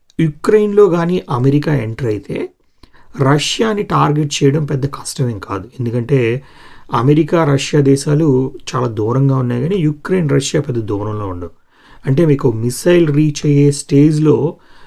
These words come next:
ఒక దేశం ఇంకో దేశం ఉంటే అది మీకు ఖచ్చితంగా ఒక ప్రాబ్లమ్గానే కనిపిస్తుంది.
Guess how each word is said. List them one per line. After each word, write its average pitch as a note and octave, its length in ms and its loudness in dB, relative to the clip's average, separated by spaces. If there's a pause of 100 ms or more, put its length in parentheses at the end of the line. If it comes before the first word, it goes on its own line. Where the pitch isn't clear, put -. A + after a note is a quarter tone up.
(140)
ఒక C#3+ 160 -2
దేశం D3 420 4
ఇంకో C#3 300 2
దేశం B2 440 -2
ఉంటే E3+ 420 -6 (200)
అది F3+ 200 2
మీకు E3 280 -4
ఖచ్చితంగా C#3+ 540 -4
ఒక C#3 200 -4
ప్రాబ్లమ్గానే A#2+ 760 -4 (200)
కనిపిస్తుంది. - 560 -12